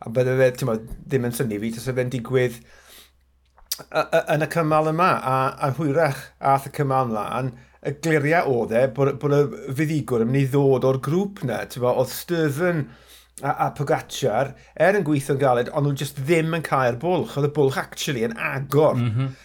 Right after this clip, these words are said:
Speaker 1: achos oedd y, oedd, oedd y dihangiad yn gweithio yn dda iawn gyda'i gilydd. T'mo, Powless, oedd, oedd, oedd siawns gyda fe fynd mewn i melin, felly nath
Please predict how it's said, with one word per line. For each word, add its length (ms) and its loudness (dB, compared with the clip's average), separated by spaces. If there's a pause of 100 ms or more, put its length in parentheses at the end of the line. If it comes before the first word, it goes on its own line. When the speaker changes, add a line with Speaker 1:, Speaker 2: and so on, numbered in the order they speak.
(140)
Speaker 1:
achos 320 -2
oedd 160 -2
y, 80 -8
oedd, 220 2
oedd 240 0
y 80 -
dihangiad 400 0 (160)
yn 180 0
gweithio 400 -2
yn 140 -6
dda 240 4
iawn 580 2
gyda'i 320 0
gilydd. 400 -2 (400)
T'mo, 240 4
Powless, 560 4 (560)
oedd, 240 -2
oedd, 240 0
oedd 220 0
siawns 500 0
gyda 240 4
fe 160 4
fynd 160 4
mewn 240 2
i 80 4
melin, 480 2
felly 240 -2
nath 160 -2